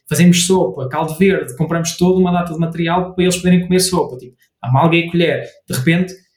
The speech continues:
eu tenho dez vezes o número de referências, ah, estou a fazer produtos que já não são de pequeno almoço, em horários que já não são os meus, ahm, e aí começa o desfoque. Então, é, eu acho que é aí que a coisa não começa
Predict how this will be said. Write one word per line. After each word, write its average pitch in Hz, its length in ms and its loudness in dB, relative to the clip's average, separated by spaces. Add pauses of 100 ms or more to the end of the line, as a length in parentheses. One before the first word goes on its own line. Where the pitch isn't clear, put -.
(360)
eu 170 120 2
tenho 147 480 -8
dez 160 300 -2
vezes 165 280 0
o - 20 -4
número 143 180 -4
de 127 80 -12
referências, 196 520 -2 (440)
ah, 151 380 -2
estou 175 160 2
a 170 40 2
fazer 160 300 -2
produtos 170 380 0
que - 80 -6
já 151 100 -2
não 160 80 -2
são 143 140 -4
de 127 60 -8
pequeno 143 200 -4
almoço, 185 400 -4 (320)
em 160 140 2
horários 160 340 -2
que - 60 -10
já 156 100 -6
não 156 100 -6
são 143 200 -4
os 135 80 -2
meus, 185 340 0 (420)
ahm, 147 600 -4 (500)
e 151 80 2
aí 123 240 0
começa 131 260 -8
o - 20 -10
desfoque. 127 500 -12
Então, 135 720 -4 (420)
é, 175 220 0
eu 156 80 4
acho 151 180 -4
que 160 80 -6
é 151 40 0
aí 147 280 0
que 156 280 0
a 143 60 2
coisa 143 460 2 (500)
não 139 200 -2
começa 135 420 -4